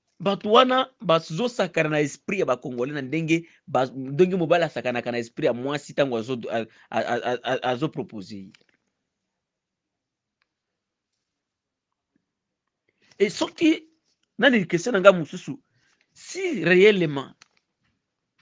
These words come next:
ils sont des Congolais comme ils le disent, pourquoi tous les groupes armés du Rwanda, des Rwandais donc qui se sont autoproclamés les Banyamulenge,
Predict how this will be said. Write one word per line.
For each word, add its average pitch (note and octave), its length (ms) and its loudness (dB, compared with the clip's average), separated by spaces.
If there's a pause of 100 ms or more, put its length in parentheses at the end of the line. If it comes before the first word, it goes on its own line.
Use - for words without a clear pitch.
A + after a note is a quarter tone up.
(300)
ils F3 180 0
sont G#3 140 2
des F3 140 2
Congolais D3 460 2
comme E3 280 0
ils C3 200 -6 (120)
le C#3 120 0
disent, F3+ 640 -6 (2000)
pourquoi B3 440 -4 (220)
tous A#4 920 -8
les G3 200 0
groupes F#3 360 -8 (100)
armés D3+ 380 0
du C3+ 120 -6
Rwanda, C3+ 600 -4 (540)
des D3 180 -2
Rwandais C#3 420 -2
donc E3 220 -2
qui E3+ 100 -12
se D3 120 -10
sont D#3 140 -10
autoproclamés C3 600 -6
les C#3 100 -2
Banyamulenge, C3 800 -2